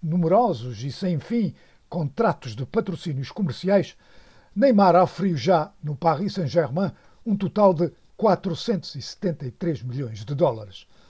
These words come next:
Há empresas que sonham com isso. Nada mal, quatrocentos e setenta e três milhões de dólares. E a pergunta que fica é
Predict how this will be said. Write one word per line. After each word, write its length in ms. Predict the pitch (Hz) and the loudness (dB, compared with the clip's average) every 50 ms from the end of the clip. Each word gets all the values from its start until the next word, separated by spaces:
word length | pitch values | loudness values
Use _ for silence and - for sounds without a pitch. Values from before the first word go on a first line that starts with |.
| _ | _
Há 140 | - 185 185 | 0 0 2
empresas 580 | 165 143 - 202 214 185 123 131 - - - _ _ _ _ _ - | 2 2 4 4 4 4 4 2 -2 -2 -6 _ _ _ _ _ -8
que 80 | - | -8
sonham 380 | 175 - - 202 151 143 139 113 | -6 -4 -2 -2 -2 -2 -2 -2
com 220 | 101 147 160 156 | -2 -2 -2 -2
isso. 280 | 139 123 - - - - - _ _ _ _ _ - - - - - | -2 -4 -6 -10 -14 -20 -20 _ _ _ _ _ -20 -20 -16 -2 2
Nada 220 | 208 294 302 226 | 4 6 6 6
mal, 280 | 208 240 269 285 196 143 | 6 6 6 6 4 4
quatrocentos 560 | - - 170 175 170 - - 208 190 147 - | 0 0 2 2 2 2 0 -2 -2 -2 -4
e 60 | 170 151 | -8 -8
setenta 320 | - - 214 190 - 175 | -4 -2 -2 0 0 0
e 60 | 160 | -2
três 240 | 156 - 185 170 113 | 0 0 -2 -2 -2
milhões 300 | 156 156 165 170 151 - | -2 0 0 0 0 -2
de 60 | 101 | 0
dólares. 340 | 131 170 170 147 - - - - - - - - - _ _ | 0 2 2 2 0 -6 -12 -20 -20 -20 -20 -20 -20 _ _
E 100 | - 208 | 2 4
a 60 | 254 294 | 4 4
pergunta 380 | - 226 196 285 302 - 233 | 4 2 2 2 2 2 0
que 100 | - - | 0 0
fica 300 | - - 285 233 - 247 | -2 -2 -2 4 6 6
é 180 | 226 196 147 | 6 6 4